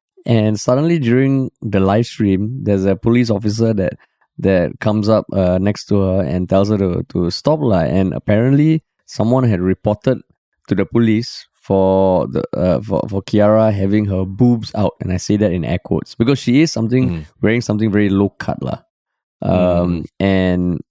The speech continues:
Speaker 1: not to say you can see her full boobs, you can see a lot of cleavage lah.
Speaker 2: Mm.
Speaker 1: Um, so <laughs> then she, she passed the police her identity card, um, and all that lah. And she is wearing something that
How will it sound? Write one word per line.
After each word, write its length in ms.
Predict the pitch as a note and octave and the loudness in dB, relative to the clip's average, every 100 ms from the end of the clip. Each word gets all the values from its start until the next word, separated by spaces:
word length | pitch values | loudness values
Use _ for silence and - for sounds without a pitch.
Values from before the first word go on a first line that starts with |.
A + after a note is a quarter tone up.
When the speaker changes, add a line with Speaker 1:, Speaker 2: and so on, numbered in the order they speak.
| _ _ - | _ _ -4
Speaker 1:
not 120 | C3+ | 0
to 80 | D#3+ | 2
say 100 | B2+ | 2
you 80 | B2+ | 2
can 140 | G2+ G2 | 2 -2
see 220 | - A#2 | 0 0
her 100 | F#2 | 0
full 320 | - A#2+ A#2+ | -2 2 2
boobs, 320 | G2 G2 - | 0 -4 -2
you 100 | F#2+ | -6
can 200 | - F#2+ | -4 -4
see 360 | - A2+ A2 G2+ - | -2 0 2 0 -4
a 120 | F#2 | 0
lot 240 | G2 G2 | 0 0
of 120 | - | -4
cleavage 400 | - F#2+ A2 - | -4 0 0 -2
lah. 140 | - - _ _ _ _ _ _ | -8 -12 _ _ _ _ _ _
Speaker 2:
Mm. 80 | - | -4
Speaker 1:
Um, 460 | F#2+ F#2 F#2 F#2 F#2 | 0 2 2 0 -2
so 180 | - A#2+ | -2 0
<laughs> 200 | A#2 - | 0 0
then 200 | D3+ D3+ - _ | -2 -4 -10 _
she, 640 | _ - B2+ A2+ G#2+ G#2 G2+ | _ -4 2 2 4 2 0
she 220 | - G#2 | -2 -4
passed 280 | - A#2 G#2+ | 0 0 0
the 60 | G2 | -2
police 340 | A2 A2+ G#2 | 2 2 0
her 60 | F2+ | -2
identity 540 | F2+ F#2+ G2+ G2+ G#2 | 0 -2 -2 -4 -4
card, 380 | - G#2 G#2 - - _ _ _ | 0 2 0 -2 -10 _ _ _
um, 440 | G2 F#2 F2+ F2 A1+ | -2 2 2 0 0
and 100 | F2+ | 0
all 120 | G#2+ | 2
that 120 | C3 | 2
lah. 80 | A2 | 2
And 160 | F#2+ A2+ | 0 0
she 220 | E3+ A3+ | 2 2
is 160 | G3 | 0
wearing 260 | A#2+ B2 C#3+ | 0 2 0
something 480 | - G#2+ - B2 A#2 | -2 -4 0 0 2
that 240 | F2+ - | 0 -2